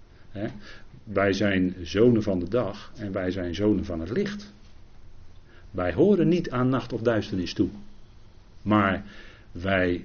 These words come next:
zijn wakker, wij waken en we zijn nuchter. Dat is geen voorwaarde,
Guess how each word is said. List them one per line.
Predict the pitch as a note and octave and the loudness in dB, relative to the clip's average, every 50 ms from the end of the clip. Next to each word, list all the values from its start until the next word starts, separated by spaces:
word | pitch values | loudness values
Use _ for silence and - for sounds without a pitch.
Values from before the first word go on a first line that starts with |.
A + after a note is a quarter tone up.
| - - - | -10 -16 -14
zijn | - - F#2 F2+ E2+ E2+ E2 - - - - - - - - - | -8 -6 -6 -4 -4 -4 -4 -6 -8 -12 -16 -16 -14 -14 -14 -12
wakker, | - - - D#3 D#3 - D3+ A#2+ G#2+ - - - - - - - - - - | -6 -2 -2 0 2 2 0 0 -2 -6 -14 -18 -20 -20 -20 -20 -20 -16 -12
wij | - E2+ D#2+ D#2+ E2 E2 | -10 -8 -4 -4 -2 0
waken | G2 B2 D#3+ F3 F3 - - G2+ - - - - | 0 0 0 0 -2 -2 -4 -6 -6 -8 -10 -8
en | - G#2 F#2 | -6 -4 -2
we | F2+ E2+ | -2 -2
zijn | F2 E2 D#2+ E2+ | -2 -2 -2 -2
nuchter. | B2 D3 - - B2 G2 - - - - - - - - - - | -2 -2 -2 -2 -2 -2 -4 -6 -10 -14 -14 -14 -14 -14 -2 2
Dat | - D3+ - | 2 4 4
is | D3+ - | 2 4
geen | - D3 C#3 C3+ B2 A#2+ - G#2 G#2+ G#2 G#2 - - | 8 8 8 8 8 4 2 0 2 2 2 0 -2
voorwaarde, | - - - B3+ B3 G#3 C3+ F#2 F2+ E2+ E2 E2+ - | -4 -2 0 4 6 8 8 6 4 2 -2 -4 -6